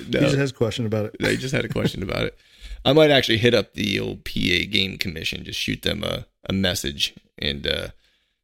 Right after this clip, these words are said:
Speaker 2: just to get it squared away. That way I know I'm all legal steagle if I go out this weekend, 'cause I'm supposed to go out with my daughter, but, uh, I think she's a little on the fence about doing her first gun hunt. She was kind of all about it this past weekend, and then she kind of, she got cold feet, um,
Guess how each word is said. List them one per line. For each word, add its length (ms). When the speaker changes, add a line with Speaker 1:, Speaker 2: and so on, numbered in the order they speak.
Speaker 2:
just 220
to 60
get 140
it 100
squared 380
away. 220
That 160
way 160
I 40
know 320
I'm 140
all 180
legal 320
steagle 440
if 100
I 80
go 140
out 160
this 180
weekend, 340
'cause 300
I'm 140
supposed 260
to 60
go 80
out 60
with 100
my 80
daughter, 400
but, 200
uh, 340
I 80
think 240
she's 220
a 40
little 220
on 140
the 40
fence 280
about 180
doing 160
her 140
first 280
gun 200
hunt. 260
She 120
was 200
kind 200
of 120
all 140
about 240
it 80
this 140
past 280
weekend, 360
and 80
then 120
she 140
kind 220
of, 300
she 140
got 180
cold 280
feet, 440
um, 460